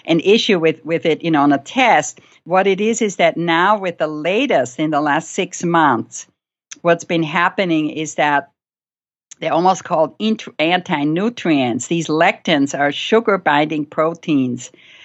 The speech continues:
that basically are, you know, cover your lining in a way that it gets damaged. And they're found in many foods. I mean, grains is the key,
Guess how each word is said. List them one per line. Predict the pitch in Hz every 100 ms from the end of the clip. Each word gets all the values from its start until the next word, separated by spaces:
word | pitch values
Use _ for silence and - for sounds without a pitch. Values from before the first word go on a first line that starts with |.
| - -
that | 160 151
basically | 175 170 196 214 180 160 147 147
are, | 147 -
you | 170
know, | 151 127
cover | - - 180 185 170 160 _ _ -
your | 165 151
lining | 151 160 185 170 147
in | - 160
a | 151
way | 151 147 147
that | 151 135
it | 135
gets | 151 127 -
damaged. | 131 127 123 113 - - -
And | 160 156
they're | 165
found | 160 180 170 180 175 - -
in | 175 165 165
many | 214 247 185
foods. | - 135 113 120
I | 143
mean, | 156 151
grains | 165 170 202 202 165
is | 147
the | 139
key, | - - 220 135 117 -